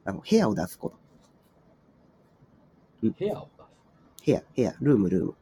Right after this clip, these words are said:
Speaker 1: あの、その主人公の友人のね、その、
Speaker 2: うん。
Speaker 1: 性別が変わっちゃった方の男のマンションのドアを出す能力がある。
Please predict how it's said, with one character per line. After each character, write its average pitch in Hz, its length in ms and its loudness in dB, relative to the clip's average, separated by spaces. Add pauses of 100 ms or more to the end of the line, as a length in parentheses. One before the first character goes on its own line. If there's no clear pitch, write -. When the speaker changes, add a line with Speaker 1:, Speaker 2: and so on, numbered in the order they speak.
(640)
Speaker 1:
あ 117 60 -2
の、 113 100 0
そ 147 140 2
の 139 60 2
主 165 120 2
人 214 140 6
公 113 160 4
の 101 240 2 (280)
友 131 140 6
人 120 180 4
の 117 100 4
ね、 190 100 -2
そ 135 120 0
の、 113 240 2 (460)
Speaker 2:
う 120 80 -10
ん。 98 140 -12 (420)
Speaker 1:
性 175 160 4
別 156 100 2
が 156 120 4
変 165 80 4
わ 160 40 2
っ - 20 -2
ち - 80 4
ゃ - 20 6
っ 185 60 2
た 160 100 2
方 180 200 6
の 165 120 6
男 185 360 4
の 196 300 6 (1080)
マ 165 140 6
ン 156 80 4
シ 139 100 -4
ョ 117 40 2
ン 113 120 4
の 135 260 4 (720)
ド 147 240 4
ア 104 80 4
を 175 80 -2
出 170 100 -4
す - 120 -4
能 - 120 2
力 - 200 -6
が - 100 -10
あ - 20 -10
る。 - 60 -20